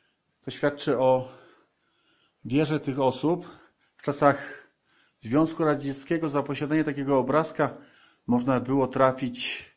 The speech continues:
na Sybir, w najlepszym oczywiście wypadku, albo być od razu rozstrzelanym.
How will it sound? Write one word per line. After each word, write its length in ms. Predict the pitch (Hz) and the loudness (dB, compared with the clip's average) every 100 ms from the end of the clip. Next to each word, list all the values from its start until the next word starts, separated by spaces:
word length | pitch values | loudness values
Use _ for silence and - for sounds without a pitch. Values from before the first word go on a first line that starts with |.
| _ _ _ _ | _ _ _ _
na 80 | 123 | -4
Sybir, 680 | 123 156 151 143 131 - - _ _ _ _ _ _ _ _ _ _ _ | -2 0 2 2 0 -2 -16 _ _ _ _ _ _ _ _ _ _ _
w 20 | |
najlepszym 380 | 123 139 143 143 | 0 0 0 -2
oczywiście 380 | 123 147 139 139 | 2 0 2 -2
wypadku, 440 | 139 151 156 - | 2 4 2 2
albo 200 | 117 117 | 0 0
być 360 | 113 120 - - | -2 -6 -6 -6
od 120 | 120 | 0
razu 280 | 127 120 123 | 2 2 -2
rozstrzelanym. 880 | 123 - 151 143 123 95 98 95 | -4 -2 2 6 6 2 -4 -8